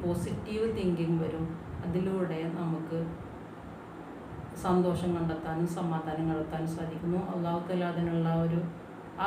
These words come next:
ഒരു നിലവാരത്തിലേക്ക് അള്ളാഹു നമ്മെ, ഈ പാപ-, നമ്മൾ പലരും പല തെറ്റുകളും ചെയ്യാറുണ്ട്. അപ്പോൾ ഇങ്ങനെയൊക്കെയുള്ള നമ്മളെ അള്ളാഹു തആല ആ ഒരു നിലയിലേക്ക് ഉയർത്തി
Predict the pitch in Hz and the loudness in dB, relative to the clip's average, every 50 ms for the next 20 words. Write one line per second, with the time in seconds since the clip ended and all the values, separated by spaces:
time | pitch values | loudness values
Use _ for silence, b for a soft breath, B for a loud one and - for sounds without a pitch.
0 | 214 220 226 226 220 208 202 190 180 180 185 185 185 180 - 190 190 196 190 185 | 2 4 4 4 4 2 2 2 4 4 2 2 2 0 -2 -2 -2 -2 -2 -2
1 | 190 - 220 240 233 - - 185 185 180 185 185 185 208 202 196 185 180 175 170 | -2 0 0 0 0 0 -2 -2 0 0 2 2 0 0 0 0 0 0 0 0
2 | 170 180 175 170 - - - - - - - - - - 180 170 165 170 175 175 | 0 0 0 -2 -4 -8 -10 -12 -12 -12 -12 -12 -10 -6 -6 -6 -4 -2 -2 0
3 | 170 165 170 165 165 - - - 180 165 165 165 165 165 - 170 165 165 165 170 | 0 0 -2 -4 -4 -6 -6 -4 -2 0 0 2 2 2 0 0 0 2 2 2
4 | 196 202 202 - - - - - - - 233 220 226 226 220 - - 214 220 220 | 2 0 -2 -4 -8 -8 -12 -12 -8 -4 -2 0 2 2 2 0 2 0 2 4
5 | 226 226 226 220 214 202 185 180 170 165 165 160 - - - - - - 185 175 | 4 4 4 4 2 4 4 4 4 4 2 0 -2 -4 -6 -8 -10 -8 -8 -6
6 | - 175 165 165 165 - - - - - - - - - 190 208 233 233 226 - | -6 -4 -4 -4 -4 -6 -8 -10 -12 -12 -12 -10 -4 -2 0 2 2 2 2 0
7 | - - 240 247 233 233 226 220 220 196 180 175 175 175 175 175 - - - 170 | 0 0 2 2 4 4 2 2 2 0 0 0 2 0 0 -2 -2 -6 -6 -4
8 | 165 165 180 180 180 - 190 185 180 180 175 185 185 180 180 180 175 180 175 170 | 0 2 2 2 2 0 0 0 2 2 2 2 2 2 2 2 2 2 2 2
9 | 165 175 180 180 180 180 - 190 185 170 165 160 - - | 2 4 4 4 4 2 2 0 0 2 2 0 0 -2